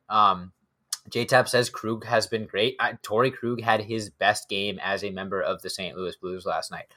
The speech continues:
without a doubt. He looked like the best player on the ice at times, which is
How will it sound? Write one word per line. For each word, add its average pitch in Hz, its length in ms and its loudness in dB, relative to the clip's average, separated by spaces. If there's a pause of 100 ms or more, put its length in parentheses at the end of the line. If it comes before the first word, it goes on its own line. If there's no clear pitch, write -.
(240)
without 117 600 6
a 107 80 2
doubt. 101 340 6
He 123 160 -2
looked 135 220 4
like 127 180 6
the 113 100 0
best 110 320 2
player 120 260 6
on 110 120 6
the 104 140 0
ice 110 220 2
at 98 120 -2
times, 82 400 -6
which 107 240 -4
is 101 260 -4